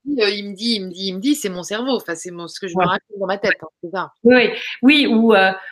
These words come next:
Speaker 2: c'est ce que je me raconte, mais c'est aussi comment mon corps réagit. Mon corps va réagir ou il va, euh, je, je vais retourner dans les mêmes sensations de tristesse, dans les mêmes états déprimés, dans le même truc.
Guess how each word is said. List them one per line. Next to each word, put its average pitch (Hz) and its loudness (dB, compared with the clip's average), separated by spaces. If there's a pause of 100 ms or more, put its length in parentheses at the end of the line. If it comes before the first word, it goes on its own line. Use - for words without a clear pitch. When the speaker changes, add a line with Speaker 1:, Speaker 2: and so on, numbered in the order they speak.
(460)
Speaker 2:
c'est 233 -4
ce 233 -4
que 262 -2
je 233 0
me 254 4
raconte, 247 0
mais 262 0
c'est 254 -4
aussi 247 -6
comment 285 0
mon 262 2
corps 269 0
réagit. 226 -2 (300)
Mon 208 -2
corps 294 0
va 254 4
réagir 240 0
ou 262 4
il 226 2
va, 233 6 (420)
euh, - -8
je, 202 -6
je 190 -10
vais 208 0
retourner 247 0
dans 233 0
les 202 0
mêmes 214 0
sensations 233 -6
de 220 -6
tristesse, 220 0
dans 202 -4
les 190 -2
mêmes 202 -2
états 226 0
déprimés, 220 2
dans 202 -2
le 180 -4
même 208 0
truc. 381 4